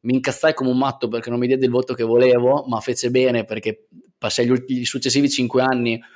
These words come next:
incazzato come una biscia a spingere come un matto per colpa sua, e mi divertì tantissimo. E quindi questo professore non so dove sia andato a finire perché non l'ho più visto, perché poi gli ho chiesto di fare un progetto, ma visto che io me l'ero presa per quel voto non lo volle più fare, quindi io ero un tipino anche un po' strano,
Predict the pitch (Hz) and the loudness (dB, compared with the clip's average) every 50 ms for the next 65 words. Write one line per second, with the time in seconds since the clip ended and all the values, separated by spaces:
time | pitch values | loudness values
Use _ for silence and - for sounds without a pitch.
0 | - _ - 131 123 113 127 117 - 139 131 143 131 131 127 123 120 120 123 135 | -20 _ -4 -4 -2 0 0 0 0 0 0 0 0 2 4 4 4 4 4 2
1 | 131 - 120 101 - - 127 123 120 120 117 117 123 127 135 135 135 131 127 123 | 2 2 0 -4 -2 -2 -2 0 0 0 0 0 -2 -2 -2 -2 -2 -2 -4 -6
2 | - - - 139 156 - - _ _ _ _ - 120 107 - - 127 120 - 123 | -6 -2 -2 -2 -2 -2 -10 _ _ _ _ -4 -4 -4 2 0 0 2 2 -2
3 | 117 - 135 131 123 127 135 160 180 - _ _ _ - - - _ _ - 123 | -2 0 2 4 4 4 4 2 0 -6 _ _ _ -20 -20 -20 _ _ -4 0
4 | 120 117 117 113 113 113 110 113 110 117 123 127 135 139 139 131 127 151 131 131 | 4 4 4 4 4 4 2 2 2 4 4 4 6 6 4 4 4 2 2 2
5 | 123 135 123 - 131 120 - - - 131 135 143 160 180 - - - 120 110 - | 2 2 2 0 -2 -2 0 0 0 2 2 2 0 -2 -4 -8 -8 -8 -4 -2
6 | 139 135 127 123 - - 127 113 - 127 117 123 120 - 127 - - - 139 147 | 0 0 0 0 -2 -4 -6 -4 -4 -2 -2 -2 -2 -2 -2 -2 2 2 4 4
7 | 147 135 117 117 117 113 - 147 143 131 120 120 113 - 123 123 117 120 110 - | 4 4 2 2 -2 0 2 2 2 2 2 2 0 -2 -2 -4 -4 -6 -6 -4
8 | 127 120 131 143 143 139 139 123 110 - 117 110 113 117 113 - 123 120 143 156 | -2 0 2 2 2 2 0 -2 -4 -4 -4 -2 -2 -2 0 0 2 4 4 2
9 | - - 139 113 117 107 110 113 120 147 156 143 120 - 120 117 - 120 123 110 | 2 2 0 0 0 -4 -4 0 2 2 2 2 2 0 -2 -2 0 -2 -4 0
10 | - 117 120 117 - 120 120 113 131 147 147 - 147 127 120 113 120 123 120 - | 0 0 -2 0 -2 -2 0 2 2 2 2 0 -2 -2 -2 -2 -2 -2 -2 -2
11 | 123 110 135 143 143 127 117 120 104 - 127 123 120 123 117 120 120 107 - 120 | -2 0 2 2 4 4 4 2 2 0 0 0 2 0 0 -2 -4 -2 0 0
12 | 117 123 139 143 - 139 120 117 117 117 113 113 117 120 120 113 - 117 - - | 2 2 0 0 0 -2 -2 0 0 0 2 2 2 2 2 0 -2 -4 -6 -2
13 | 120 110 110 107 113 135 143 - - - 120 117 117 113 117 123 127 110 107 - | 0 0 2 2 0 -2 -4 -6 -4 -2 0 2 2 4 4 4 4 2 -2 -4
14 | 107 - 113 113 110 107 113 113 107 113 110 - 110 107 104 104 107 110 - | -6 -4 -4 -4 -4 -6 -8 -10 -10 -10 -8 -4 -2 -2 -2 -2 -6 -8 -12